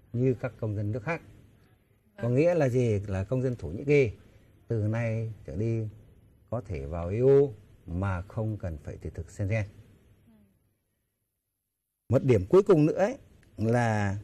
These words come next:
cái một đổi một này ấy, thì người ta cho rằng là E U rất là đau đớn, mà buộc phải chấp nhận một số điều kiện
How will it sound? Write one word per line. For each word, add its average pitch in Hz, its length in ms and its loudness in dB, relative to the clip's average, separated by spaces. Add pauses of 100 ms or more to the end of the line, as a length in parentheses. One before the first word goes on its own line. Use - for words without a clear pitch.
cái 185 100 4
một 143 360 4
đổi 113 220 0
một 113 240 0
này 110 240 0
ấy, 147 160 -2
thì 92 300 -4
người 87 140 -8
ta 113 120 -6
cho 123 200 -6
rằng 92 220 -6
là 71 80 -10
E - 40 -10
U 127 160 -2
rất 202 120 -6
là 123 100 -6
đau 123 220 -4
đớn, 175 280 -4 (760)
mà 82 580 -10 (260)
buộc 151 260 2 (520)
phải 98 320 -8
chấp - 220 -6
nhận - 160 -6 (180)
một 98 120 -10
số 156 200 -10
điều 139 180 -2
kiện - 300 -4